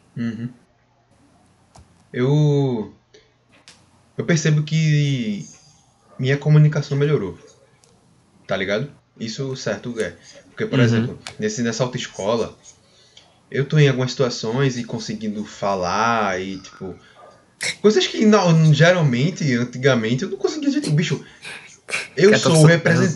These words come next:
Speaker 2: professor.
Speaker 1: turma. Eu me, eu virei o representante de turma.
Speaker 2: Putz.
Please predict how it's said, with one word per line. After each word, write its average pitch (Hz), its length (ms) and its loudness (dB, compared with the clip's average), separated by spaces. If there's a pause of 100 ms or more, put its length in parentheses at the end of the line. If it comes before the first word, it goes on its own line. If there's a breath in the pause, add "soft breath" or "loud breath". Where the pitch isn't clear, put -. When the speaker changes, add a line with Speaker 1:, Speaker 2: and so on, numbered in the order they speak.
(160)
Speaker 2:
professor. 143 380 2
Speaker 1:
turma. 131 400 2
Eu 123 120 -2
me, 151 180 0
eu 160 120 0
virei 160 260 0
o 131 40 4
representante 131 420 0
de 139 60 -10
turma. 110 240 -10 (800)
Speaker 2:
Putz. - 580 -6